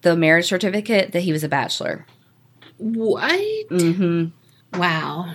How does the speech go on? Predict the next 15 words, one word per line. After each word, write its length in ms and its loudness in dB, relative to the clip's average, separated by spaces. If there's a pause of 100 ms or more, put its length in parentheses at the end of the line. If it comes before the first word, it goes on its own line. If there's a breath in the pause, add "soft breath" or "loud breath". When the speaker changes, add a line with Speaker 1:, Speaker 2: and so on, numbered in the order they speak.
(100)
Speaker 1:
Yep. 280 2 (140)
They 120 6
bought 200 6
this 200 4
three, 260 4 (260)
huge, 400 8
big 240 8
three-story 460 4
home. 400 -2 (300 loud breath)
They 100 6
made 200 6
the 80 6
top 340 4
two 200 6
floors 800 4